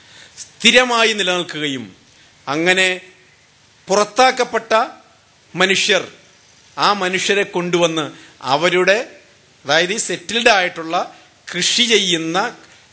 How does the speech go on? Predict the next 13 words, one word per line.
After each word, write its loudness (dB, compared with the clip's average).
ഭൂമിയുടെ 2
മേൽ 0
ആധിപത്യം -4
ചെലുത്തിയ, -4
ഭൂവുടമസ്ഥത -2
നേടിയ -2
സമൂഹങ്ങൾ, -6
കൃഷി 2
ചെയ്യുന്ന 0
മനുഷ്യർ, -4
വിഭവങ്ങൾ 2
ഉണ്ടാക്കിയ -2
മനുഷ്യർ -6